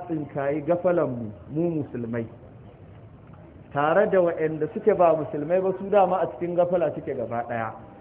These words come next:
Amma yau idan ka ɗauki dukkan wani laifi da ɗan adam yake aikata a duniya, ba abin da musulmi baya shiga a yi da shi. Idan yin amfani da wani sassa na ɗan adam ne domin sihiri,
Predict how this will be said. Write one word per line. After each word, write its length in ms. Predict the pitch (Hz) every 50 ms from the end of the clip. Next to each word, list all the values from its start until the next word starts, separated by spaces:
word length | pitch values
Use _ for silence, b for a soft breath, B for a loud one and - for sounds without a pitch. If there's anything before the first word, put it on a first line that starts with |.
| - - - - - - -
Amma 320 | - 127 135 151 170 190 -
yau 160 | 214 - - -
idan 260 | 160 160 170 170 180 170
ka 120 | - 196
ɗauki 380 | 185 - 175 151 139 - - 147 - -
dukkan 420 | 254 262 262 - - - 240 214 196
wani 180 | 190 180 185
laifi 360 | 185 196 185 165 165 175 170
da 80 | 160 156
ɗan 180 | - 160 156 156
adam 240 | 160 160 156 147 139 147
yake 200 | 143 - 151 139
aikata 440 | 143 147 147 151 139 - 143 139 -
a 60 | 123
duniya, 400 | 123 123 135 139 143 147 143 135 131
ba 160 | 170 185 190
abin 220 | 160 160 156 170 170
da 80 | 160 147
musulmi 400 | 143 135 - 139 127 139 147 151
baya 300 | 147 156 151 151 139 123 123
shiga 260 | 127 113 131 139 139 -
a 60 | 120
yi 100 | 120 117
da 80 | 117 110
shi. 160 | - - - - - - - - - - - - - - - - - - - - - - - - - - - - - -
Idan 440 | 143 151 143 170 185 190 190 190 185 - - - - - - - - - - - - - - - - - - - - - -
yin 200 | 135 151 196 - -
amfani 420 | 170 165 165 170 156 160 175 185
da 80 | 170 175
wani 140 | 170 170 175 175 -
sassa 360 | 196 180 185 - 175 165 165
na 100 | 165 165
ɗan 200 | 165 170 170 170 -
adam 240 | 175 175 175 156 151
ne 120 | 156 165 165
domin 360 | 165 156 147 143 151 151 147 -
sihiri, 440 | 185 185 165 156 135 127 131 131